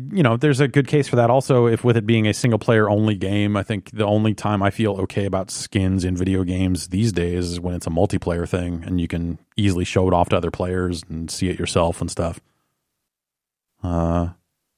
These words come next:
yeah, man, that's the, there was a time when people were very angry about skins, and now it's pretty much the norm.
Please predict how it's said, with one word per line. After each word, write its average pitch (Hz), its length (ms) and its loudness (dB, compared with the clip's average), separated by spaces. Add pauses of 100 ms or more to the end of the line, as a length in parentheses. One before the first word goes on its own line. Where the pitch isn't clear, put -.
(960)
yeah, 175 160 2
man, 147 240 0 (180)
that's 160 240 0
the, 165 220 -2
there 143 160 2
was 151 160 0
a 139 40 -12
time 139 200 2
when 127 80 2
people 127 200 2
were 123 100 4
very 110 280 2
angry 101 240 0
about 95 180 -4
skins, 90 540 -6
and 90 180 -4
now 90 300 0
it's 87 160 -6
pretty 98 200 0
much 92 180 -4
the 90 60 -6
norm. 85 520 -4